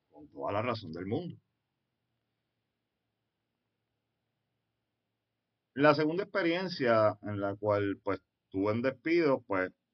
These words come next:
ocurrió algo similar. Tuve mucho más tiempo en ese empleo.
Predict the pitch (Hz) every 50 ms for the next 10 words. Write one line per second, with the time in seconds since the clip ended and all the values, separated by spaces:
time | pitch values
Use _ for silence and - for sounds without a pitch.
0 | _ _ - 107 107 107 113 107 101 127 156 175 165 139 113 113 123 117 120 135
1 | 131 131 107 101 104 113 113 110 98 98 90 87 92 92 117 113 104 98 - -
2 | - 85 85 92 107 107 104 101 90 80 80 87 92 95 98 - - 71 62 53
3 | 53 64 82 95